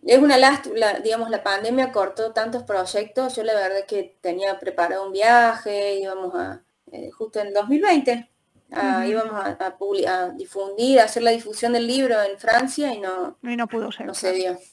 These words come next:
Speaker 2: Claro.
Speaker 1: No.
Speaker 2: Ujú. Bueno, y con esa trayectoria, digamos que Notas al Pie en principio es lo que más se ha publicado, lo que más se ha traducido, y, y aquí en España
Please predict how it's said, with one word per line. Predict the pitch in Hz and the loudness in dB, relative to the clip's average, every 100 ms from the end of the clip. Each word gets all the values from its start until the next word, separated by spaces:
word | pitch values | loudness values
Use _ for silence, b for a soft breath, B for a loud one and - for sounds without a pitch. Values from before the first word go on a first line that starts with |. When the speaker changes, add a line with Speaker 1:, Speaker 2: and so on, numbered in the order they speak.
| _ | _
Speaker 2:
Claro. | - 226 - | -14 -14 -14
Speaker 1:
No. | 220 - | -12 -8
Speaker 2:
Ujú. | 269 220 233 - B B B 277 | -6 -6 -8 -10 B B B -2
Bueno, | 269 254 | 2 2
y | 233 240 | 2 0
con | - 233 240 254 | 2 2 2 0
esa | 262 311 | 0 -2
trayectoria, | 277 285 285 294 302 302 | 0 -2 0 0 2 4
digamos | 233 247 240 | 4 0 -2
que | 226 220 | -4 -4
Notas | 233 254 262 | -2 -2 0
al | 240 | -2
Pie | 262 254 | 0 0
en | 254 | 0
principio | - 226 226 233 254 240 | -2 -6 -6 -8 -2 0
es | 233 247 254 - | 4 4 2 -2
lo | 233 214 208 | -4 -4 -4
que | 240 220 220 | -6 -6 -6
más | 214 220 226 233 - - - | -4 -2 -2 -4 -8 -16 -6
se | |
ha | 233 | -2
publicado, | 233 233 220 262 285 | -2 -4 -2 0 4
lo | 302 240 | 4 2
que | 220 | -2
más | 214 220 | -6 -4
se | 233 | -4
ha | 214 233 | -2 -4
traducido, | 233 233 233 - 285 311 359 339 | -2 -2 -2 -6 -4 0 0 0
y, | 226 220 208 208 208 202 b b b _ | -4 -4 -4 -4 -6 -8 b b b _
y | 202 214 | -6 -2
aquí | 196 196 240 254 | -2 -2 -2 0
en | 247 247 240 | 0 0 -2
España | 247 240 262 277 330 349 | -4 -4 -4 -4 -4 -8